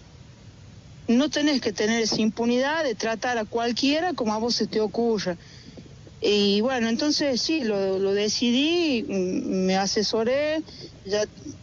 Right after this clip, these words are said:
posiblemente un abogado me va, ya lo voy a poder nombrar, en, en el momento me está asesorando, en, por lo pronto la semana que viene ya estará hecha la denuncia en el inadi y después donde corresponda también,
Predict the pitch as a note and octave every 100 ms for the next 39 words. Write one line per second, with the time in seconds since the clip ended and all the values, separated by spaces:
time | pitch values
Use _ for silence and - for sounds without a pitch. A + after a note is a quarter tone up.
0 | - G3+ A3+ A3+ A3 A3+ A#3 G#3+ G#3 G#3
1 | G#3+ A3 A#3 B3 A#3 G#3+ F3+ - - G3
2 | G3 G#3 G3+ - - - - - G#3 G#3+
3 | G#3 G#3+ G#3 G3+ G#3 G#3 G#3+ A3+ B3 C4+
4 | B3+ C#4+ F#3+ E3+ - F#3 F#3 G3+ A3+ C#4+
5 | D4+ B3+ A3 - A3 A3 A3+ B3 B3+ C#4+
6 | D4 C#4+ E4 - - - - G3+ G3 F#3+
7 | F#3+ F#3 F#3 - G3+ G#3 B3+ D#4 D4+ C#4
8 | A3 G#3 A#3 A#3 G#3+ A3+ A3+ C4 C#4+ E4
9 | - - - - - - G#3 G#3 - G#3
10 | G#3 G#3+ G3 G3+ F#3+ G3+ A3 G#3+ G3+ F#3+
11 | G3 G#3 G#3+ C4 D#4+ C4 G#3+ - C#4+ G#3+
12 | F3+ G3 G3+ G#3+ - C#4+ A3 F#3 F3+ F#3+
13 | F#3+